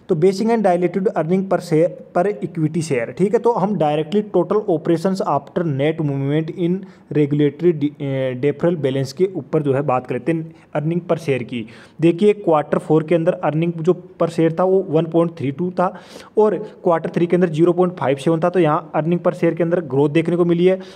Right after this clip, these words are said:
और पिछले साल के quarter four के अंदर earning per share मात्र ज़ीरो पॉइंट थ्री ज़ीरो था, ठीक है। तो यहाँ भी एक अच्छी growth देखने को मिली है quarter on quarter basis के ऊपर। But देखिए दोस्तों, पिछले साल इकतीस मार्च दो हज़ार उन्नीस को जो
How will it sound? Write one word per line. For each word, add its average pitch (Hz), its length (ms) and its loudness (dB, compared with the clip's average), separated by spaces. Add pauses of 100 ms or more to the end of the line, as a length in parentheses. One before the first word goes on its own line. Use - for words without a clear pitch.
(160)
और 208 140 6
पिछले 202 360 -2
साल 196 200 0
के 202 140 2
quarter 170 520 0
four 165 340 0
के 180 60 2
अंदर 175 280 2
earning 175 260 0
per 175 80 2
share 185 220 2 (140)
मात्र 156 300 0
ज़ीरो 165 220 2
पॉइंट 180 260 0
थ्री 143 240 -4
ज़ीरो 160 240 4
था, 180 320 -4 (400)
ठीक 214 200 2
है। 175 100 2
तो - 140 -2
यहाँ 147 260 2
भी 185 120 2
एक 185 140 2
अच्छी 190 200 -4
growth 170 180 4
देखने 175 280 2
को 180 120 -2
मिली 175 180 2
है 180 60 4
quarter 170 320 0
on 175 120 2
quarter 170 300 0
basis 170 260 -2
के 190 120 2
ऊपर। 175 240 2 (400)
But 214 140 2
देखिए 196 320 4
दोस्तों, 190 280 4
पिछले 214 340 0
साल 165 300 0 (340)
इकतीस 190 580 2
मार्च 160 420 2
दो 165 140 6
हज़ार 170 440 0 (160)
उन्नीस 151 300 2
को 185 140 2
जो 185 260 0